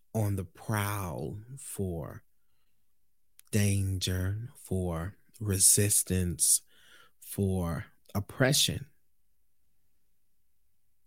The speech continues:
And I said, "I'm tired of that shit, y'all." <laughs> I'm tired of that shit,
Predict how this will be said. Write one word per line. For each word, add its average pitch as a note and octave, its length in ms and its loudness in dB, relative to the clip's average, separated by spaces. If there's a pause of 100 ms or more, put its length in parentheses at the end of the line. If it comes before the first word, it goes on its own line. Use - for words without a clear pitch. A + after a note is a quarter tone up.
And D3+ 240 10
I F#3+ 160 8
said, E3+ 560 8
"I'm G3+ 160 2
tired G3 300 4
of E3+ 80 4
that E3 160 4
shit, E3 340 0
y'all." D3 460 2 (680)
<laughs> - 680 -10
I'm - 1000 -2
tired - 560 0
of C#3+ 140 -4
that - 280 2
shit, - 300 -4